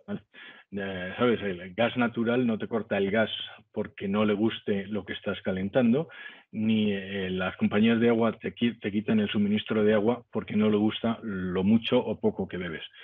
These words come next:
Es decir, estos señores se comportan como un servicio público, pero tienen la ventaja, o tienen la des-, el resto del mundo tenemos la desventaja de que no están controlados, entonces pueden hacer lo que buenamente quieran. Y además, ya te digo, no hay ningún recurso, ninguna posibilidad. Yo creo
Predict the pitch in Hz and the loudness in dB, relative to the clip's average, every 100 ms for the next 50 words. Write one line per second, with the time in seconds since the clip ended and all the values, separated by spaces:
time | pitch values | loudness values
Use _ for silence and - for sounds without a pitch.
0 | - - - 117 120 113 - 139 135 139 | -18 -18 -2 2 4 4 2 0 4 4
1 | 143 - - - - - - _ _ - | 4 0 -8 -20 -18 -18 -20 _ _ -14
2 | - 117 101 143 135 92 95 107 110 110 | -6 -2 2 2 2 0 -4 -4 -4 -4
3 | 113 123 127 143 110 117 117 110 107 107 | -2 -2 0 -2 -2 0 0 2 0 0
4 | 113 - 135 - 98 98 92 82 95 101 | -2 -2 -6 -8 -14 -12 -10 -8 -8 -8
5 | 98 92 78 87 101 101 110 101 107 104 | -10 -12 -14 -14 -12 -6 -4 0 0 0
6 | 87 98 95 92 95 101 110 - 123 - | -2 -4 -2 -4 -2 -2 -2 0 -2 -2
7 | 95 98 104 90 - 98 147 120 - 85 | -4 -4 -4 -6 -10 -6 -4 -6 -8 -10
8 | 90 104 95 98 - 127 120 - - - | -6 -4 -4 -4 -2 -2 -2 -14 -20 -16
9 | - 92 - 95 117 87 104 - 143 107 | -8 -6 -2 2 4 2 -2 0 0 2
10 | - 143 170 208 156 151 147 107 107 139 | 2 2 4 4 2 0 0 0 2 2
11 | 143 123 117 131 127 180 - 110 101 113 | 2 0 0 0 -2 -4 -2 0 2 0
12 | 104 - 101 87 101 101 135 151 | -2 -6 -6 -4 -6 0 2 2